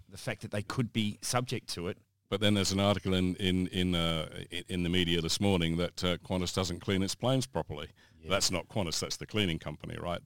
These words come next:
Speaker 2: But, you know, what is the level of cleaning? Do people want to know about that? I mean,
Speaker 1: Yeah.
Speaker 2: I think before I fly, I'm more, I'd be more worried about, you know, who's changed their nappy on the tray table, <laughs> you know.
Speaker 1: Oh.
Speaker 2: <laughs> Yeah, because it happens, right? And,
Speaker 1: Yeah.
Speaker 2: and who's done that and, and what's been done to clean that rather than the, um,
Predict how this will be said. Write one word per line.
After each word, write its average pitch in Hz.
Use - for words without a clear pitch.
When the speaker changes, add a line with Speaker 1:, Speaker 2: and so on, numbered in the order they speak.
Speaker 2:
But, 82
you -
know, 98
what 104
is 90
the 92
level 90
of 85
cleaning? 107
Do 85
people 87
want 85
to 85
know 82
about 85
that? 104
I 90
mean, 95
Speaker 1:
Yeah. 101
Speaker 2:
I 101
think 117
before 92
I 101
fly, 85
I'm 101
more, 90
I'd 101
be 92
more 92
worried 87
about, 85
you 90
know, 82
who's 107
changed 92
their 85
nappy 90
on 87
the 80
tray 107
table, 95
<laughs> -
you 120
know. 107
Speaker 1:
Oh. 107
Speaker 2:
<laughs> -
Yeah, 147
because 175
it 120
happens, 120
right? 170
And, 113
Speaker 1:
Yeah. 107
Speaker 2:
and 110
who's 113
done 104
that 110
and, 101
and 104
what's 110
been 104
done 101
to 98
clean 104
that 95
rather 104
than 104
the, 98
um, 98